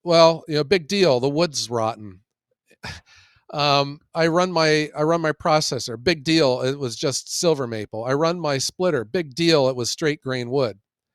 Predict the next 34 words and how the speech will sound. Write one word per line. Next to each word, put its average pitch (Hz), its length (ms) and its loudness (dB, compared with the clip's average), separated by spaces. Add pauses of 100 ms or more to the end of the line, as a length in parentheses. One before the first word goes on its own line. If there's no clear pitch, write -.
(680)
Um, 151 360 2 (420)
I 220 420 4 (120)
recall, 135 720 -4 (760)
uh, 143 120 -2
with 143 320 0
my, 170 120 -6
you 180 100 -4
know, 160 60 2
my 139 200 2
one 147 340 0
splitter, 123 420 -2
the 110 100 -6
super 143 360 0
splitter. - 520 -12 (760)
Um, 127 480 0 (280)
and 143 140 0
this 185 160 0
was 147 140 -2
before 143 320 2
I 139 60 4
had 135 200 2
all 139 240 4
the 131 140 0
other 127 180 0
machines. 107 640 -8
I 123 60 -6
s-, - 180 -8 (160)
I 120 140 -4
just 143 300 0
had 135 200 2
my 120 140 -4
super 147 340 -4
splitter, 151 460 -2 (1000)
and 139 380 2